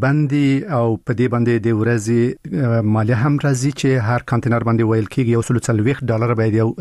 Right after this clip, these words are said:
سوداګر ورکړي. یعنې د ورځې خبره له پنځو سوو زرو، اه، ډالرو اوړي،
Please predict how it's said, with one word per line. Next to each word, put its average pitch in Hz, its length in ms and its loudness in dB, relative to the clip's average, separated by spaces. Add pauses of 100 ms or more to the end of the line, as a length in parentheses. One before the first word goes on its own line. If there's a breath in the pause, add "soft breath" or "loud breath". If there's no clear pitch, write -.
سوداګر 107 420 0
ورکړي. 123 220 -2
یعنې 120 160 2
د 131 100 0
ورځې 143 220 -4
خبره 139 260 0
له - 140 -6
پنځو 127 340 0
سوو 127 220 0
زرو، 143 160 -2
اه، 117 520 0 (140)
ډالرو 131 380 2 (220)
اوړي، 117 320 0